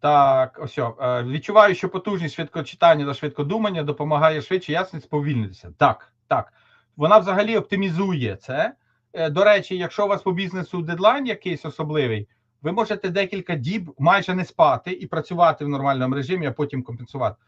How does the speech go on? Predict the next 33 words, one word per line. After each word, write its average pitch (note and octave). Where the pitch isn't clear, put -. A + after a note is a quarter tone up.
У D#3+
мозка G3
вистачає E3+
ресурсності C#3
для A#2
цього, -
розумієте? F#3
От. A#2+
І, F3+
е, D3+
щоб -
сповільнитися, G3
звичайно, D3
є C3+
ритуали C3+
певні F3+
по D#3+
сповільненню D#3+
таку, D#3
як B2
енергію D#3+
набрати, E3+
як... A#2
Розслабитися. C#3+
Ну, C3
в A#2+
мене B2
теж A2
вони D3
свої D3+
є, E3+
тому C#3+
що C#3